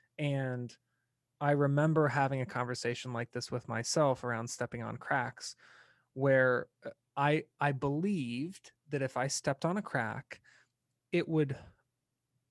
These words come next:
this is gonna sound ridiculous to anyone who's lived without a diagnosis, but I used to believe that if I was going to step on a crack,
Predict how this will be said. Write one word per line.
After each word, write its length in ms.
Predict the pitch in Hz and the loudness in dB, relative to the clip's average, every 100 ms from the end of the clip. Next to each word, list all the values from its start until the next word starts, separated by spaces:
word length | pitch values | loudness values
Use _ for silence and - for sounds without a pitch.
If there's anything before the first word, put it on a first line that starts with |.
| _ - | _ -10
this 340 | 151 147 - | -2 0 0
is 120 | 143 | -4
gonna 220 | - 151 | -2 -2
sound 480 | 139 160 143 151 165 - _ _ _ _ 165 | 0 0 0 0 -2 -8 _ _ _ _ 2
ridiculous 680 | 170 175 156 165 165 190 - | 4 4 4 4 2 0 -6
to 260 | - 143 | -2 0
anyone 320 | 131 131 143 147 | 2 0 0 -2
who's 180 | 139 | -2
lived 180 | 139 131 | -2 -4
without 280 | 139 127 123 | -4 -4 -4
a 40 | |
diagnosis, 680 | 139 135 143 113 - 151 - | -4 -6 -6 -10 -8 -10 -8
but 320 | - 143 - - - - - _ _ - | -2 -2 -2 -20 -20 -20 -20 _ _ 2
I 120 | 147 | 2
used 260 | 165 175 - | 2 0 0
to 60 | |
believe 460 | 156 147 151 147 131 | 2 4 6 4 4
that 140 | 131 | 2
if 140 | 123 123 | 2 4
I 160 | 127 | 4
was 180 | 143 160 | 6 2
going 220 | 151 143 | 2 2
to 60 | 135 | 2
step 220 | - 131 | 0 -2
on 100 | 120 | -2
a 40 | |
crack, 420 | 120 165 151 - | -2 0 0 -4